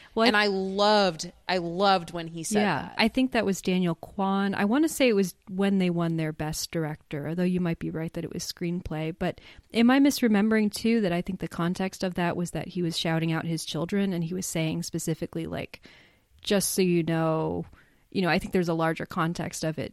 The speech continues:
Speaker 1: you know, too, w-, with regards to the industry. But I, I also had the takeaway of it of, you know, your, your father <laughs> has won this incredible award, but this should not be the standard for your own life, which I think is,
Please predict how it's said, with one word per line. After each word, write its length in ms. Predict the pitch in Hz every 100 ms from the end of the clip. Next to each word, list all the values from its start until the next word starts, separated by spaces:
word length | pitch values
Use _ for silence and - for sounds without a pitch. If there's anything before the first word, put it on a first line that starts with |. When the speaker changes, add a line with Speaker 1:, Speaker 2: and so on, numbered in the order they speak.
| _
Speaker 1:
you 100 | 175
know, 120 | 170 -
too, 280 | - 214 165
w-, 160 | 160 -
with 240 | 180 165
regards 340 | 160 143 147 -
to 80 |
the 120 | 165 156
industry. 460 | - - - 113
But 220 | - - - _ _ -
I, 160 | 185
I 220 | - 185 180
also 300 | 170 - 165
had 160 | 165
the 80 | 160
takeaway 480 | - 165 170 165 165
of 200 | 170 165
it 160 | 165 - - - _ _
of, 320 | 180 175 170 180
you 80 |
know, 160 | 170 170
your, 340 | 170 190 180
your 160 | 180 185
father 300 | - 202 208
<laughs> 40 | 208
has 200 | 240 214
won 360 | 226 247 220
this 180 | 202 -
incredible 640 | 196 202 208 196 185 170
award, 520 | 175 175 170 170 170 -
but 220 | 170 - - - - _ -
this 100 | 208
should 180 | - 208
not 160 | 196
be 80 | 190
the 80 | 170
standard 420 | - 190 175 165
for 100 | -
your 220 | 170 165 165
own 320 | 165 165 165 -
life, 540 | 180 170 - - -
which 160 | 202 -
I 80 | 170
think 240 | - -
is, 220 | 185 -